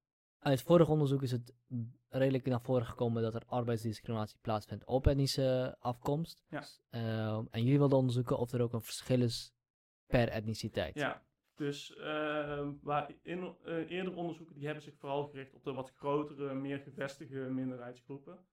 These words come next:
Speaker 2: Dus in Nederland zou je dan kunnen denken aan mensen met een, eh, Marokkaanse herkomst, met een Turkse herkomst of met een Surinaamse of Antilliaanse herkomst. Eh, dat is heel erg interessant, ook omdat dit va-, eh, veelal de groepen zijn die de grootste achterstanden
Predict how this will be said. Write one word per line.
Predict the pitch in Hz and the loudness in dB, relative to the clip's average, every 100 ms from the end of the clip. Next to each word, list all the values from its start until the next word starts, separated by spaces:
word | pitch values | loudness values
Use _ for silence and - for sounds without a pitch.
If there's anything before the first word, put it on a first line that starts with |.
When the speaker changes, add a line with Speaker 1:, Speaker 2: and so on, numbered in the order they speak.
| _ _ | _ _
Speaker 2:
Dus | - 143 | -8 -8
in | - 135 | -6 -4
Nederland | 139 143 139 | -2 -2 -4
zou | - 135 | -6 -4
je | 135 | -4
dan | 127 131 | -8 -8
kunnen | 127 123 | -6 -6
denken | 131 131 127 113 | -8 -10 -10 -8
aan | 127 | -8
mensen | 123 127 139 | -8 -10 -10
met | 127 127 | -10 -10
een, | 135 131 | -12 -12
eh, | 139 143 147 | -8 -8 -6
Marokkaanse | 143 139 151 135 127 131 127 | -4 -4 -6 -8 -8 -6 -8
herkomst, | 127 - 135 | -8 -12 -12
met | 139 143 | -10 -8
een | 156 - _ _ _ | -10 -16 _ _ _
Turkse | 139 135 135 | -8 -8 -10
herkomst | 127 131 - 143 143 | -8 -8 -8 -10 -10
of | - | -10
met | 139 143 | -8 -6
een | 143 | -8
Surinaamse | 143 139 135 127 135 | -10 -6 -4 -4 -6
of | 135 | -14
Antilliaanse | - 135 135 127 120 143 147 | -12 -10 -10 -12 -12 -12 -10
herkomst. | 147 151 165 185 - _ _ _ _ _ _ _ | -12 -12 -16 -18 -20 _ _ _ _ _ _ _
Eh, | - 143 147 143 139 - _ _ _ _ _ | -6 -2 0 -2 -4 -8 _ _ _ _ _
dat | 160 156 | 0 0
is | - - _ _ | -4 -14 _ _
heel | 151 175 151 | -4 0 0
erg | 143 | -2
interessant, | 147 139 - 139 147 147 | -6 -8 -8 -4 -2 -2
ook | 147 | -4
omdat | 151 139 131 | -4 -4 -4
dit | 143 139 _ _ | -6 -6 _ _
va-, | - - | -16 -10
eh, | 151 143 | -4 -4
veelal | 135 139 135 | -2 -4 -4
de | 139 | -8
groepen | 143 143 143 | -8 -8 -8
zijn | 147 127 | -6 -4
die | 127 | -4
de | 127 - | -8 -6
grootste | 135 143 - | -8 -8 -10
achterstanden | 135 - _ 143 135 127 | -10 -12 _ -10 -10 -10